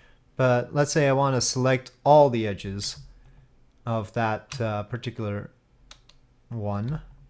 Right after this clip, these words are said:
you can hold down Alt and select the edge. So it'll just go all the way around, assuming it's continuous.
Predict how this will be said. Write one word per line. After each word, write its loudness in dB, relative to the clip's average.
you -4
can 0
hold 2
down 0
Alt 4
and -2
select -4
the -4
edge. -8
So -4
it'll -2
just -6
go 2
all 4
the 0
way 0
around, -2
assuming 2
it's -4
continuous. -4